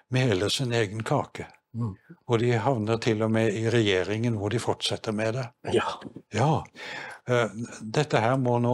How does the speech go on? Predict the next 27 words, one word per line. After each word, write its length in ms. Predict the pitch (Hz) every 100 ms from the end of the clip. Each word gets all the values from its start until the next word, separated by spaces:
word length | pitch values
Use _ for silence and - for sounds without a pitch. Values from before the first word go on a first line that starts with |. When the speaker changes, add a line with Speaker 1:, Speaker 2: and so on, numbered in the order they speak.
| 135
Speaker 1:
folk 480 | - 117 110 - -
oppdage, 720 | - 127 - 113 156 92 92 92 -
ah, 200 | 123 113
og, 320 | 107 120 110 -
ah, 400 | 104 110 - 113
at 180 | - - _ _ - - - _ _ _ _
skylden 400 | - 123 110 135
er 140 | 127 104
egentlig 300 | 107 113 131
deres 280 | 127 123 143
egen 260 | 113 135
som 180 | 131 117
har 180 | 117 123
drevet 340 | 98 123 98 104
og 60 |
stemt 380 | - - 90 -
på 100 | -
dem 220 | 147 160 87 - -
hele 260 | 113 107
tiden. 400 | 110 104 90 87 -
Speaker 2:
Mm. 120 | 110 95 -
Speaker 1:
Hvorfor 240 | 117 143
i 40 | 139
all 100 | 127
verden 400 | 101 110 120 120
velger 360 | 143 117 92
man 240 | 104 113